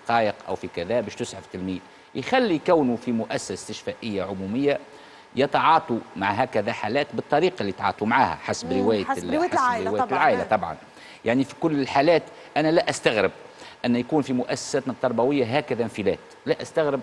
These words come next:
Speaker 1: أن يكون في مؤسساتنا الاستشفائية هكذا تصرف وهكذا حوكمة وهكذا إدارة هذه المشاكل، لأن قيمة الإنسان و-، و-، و-، وموقعه، أه؟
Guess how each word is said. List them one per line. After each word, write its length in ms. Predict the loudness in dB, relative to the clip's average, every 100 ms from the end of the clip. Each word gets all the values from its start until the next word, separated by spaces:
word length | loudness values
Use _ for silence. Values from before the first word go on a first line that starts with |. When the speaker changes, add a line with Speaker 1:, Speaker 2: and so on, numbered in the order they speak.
| -2
Speaker 1:
أن 100 | -4
يكون 220 | -2 -4
في 120 | -2
مؤسساتنا 640 | -4 -4 -8 -6 -6 -4
الاستشفائية 680 | -6 -6 -10 -4 -2 0 0 -2 -16 -16
هكذا 460 | 0 2 2 2 0
تصرف 540 | 0 0 2 2 2
وهكذا 360 | 2 0 0 -2
حوكمة 440 | 2 2 2 -2 -2 -12 -6
وهكذا 500 | 0 2 2 4 4 2
إدارة 360 | 4 6 6 4
هذه 300 | 2 2 2
المشاكل، 500 | 2 0 0 -2 -4 -12 -18 -14 -6
لأن 380 | -4 0 0
قيمة 300 | 0 2 2 0
الإنسان 540 | 0 -2 2 4 4 0 -12 -20 -20 -20 -20 -20 -6
و-، 260 | 2 6 6 4 -4 -8 0
و-، 160 | 2 2
و-، 200 | 2 2 2
وموقعه، 760 | 2 2 6 4 4 4 2 0 -12 -20 -16 -2
أه؟ 200 | 0